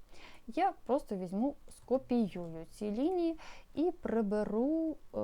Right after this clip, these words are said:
продовжу ці лінії, як мені там потрібно, зайве поприбираю.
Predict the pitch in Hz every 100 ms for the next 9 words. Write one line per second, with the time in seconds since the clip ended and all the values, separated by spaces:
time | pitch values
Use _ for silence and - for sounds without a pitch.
0 | - 202 196 196 240 226 220 196 190 -
1 | 185 180 170 170 165 165 - - - 180
2 | 196 185 180 - 190 190 220 330 359 311
3 | 226 202 180 185 - 202 - 190 175 185
4 | 180 196 269 311 339